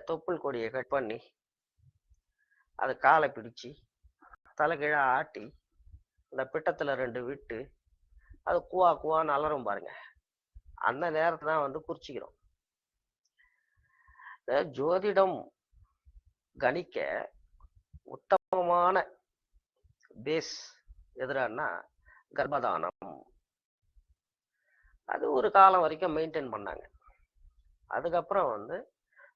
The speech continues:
சிரோதயம், அதாவது குழந்தையினுடைய தலை வெளியே வரும்போது அந்த நேரத்தை குறிச்சிக்குவாங்க.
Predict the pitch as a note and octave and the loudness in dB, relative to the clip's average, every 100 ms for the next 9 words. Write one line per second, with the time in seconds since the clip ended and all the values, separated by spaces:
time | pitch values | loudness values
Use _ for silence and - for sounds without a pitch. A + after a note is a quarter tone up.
0 | - - A3 A3 G#3 D3 A2+ G#2 A2 - | -12 -2 2 4 4 2 0 -4 -10 -18
1 | - - _ _ _ _ _ _ _ - | -20 -20 _ _ _ _ _ _ _ 0
2 | E3 F3 F#3+ D3+ D3 F3+ F3 D#3 C3+ B2 | 2 2 0 2 2 2 0 -2 -2 -4
3 | G#2 A2 C3+ - - _ _ - C3 E3+ | -4 -2 -2 -4 -8 _ _ -10 -6 -2
4 | F3+ C#3 A#2+ B2 A#2+ A#2 - - _ _ | -2 -2 -4 -6 -10 -10 -12 -18 _ _
5 | _ - A3 A3+ G#3+ F3+ D#3+ - D#3 C3 | _ -6 -4 -2 0 0 0 -2 -2 -2
6 | - - - D3+ - - - - G1+ | -4 -12 -8 -8 -8 -18 -18 -18 -18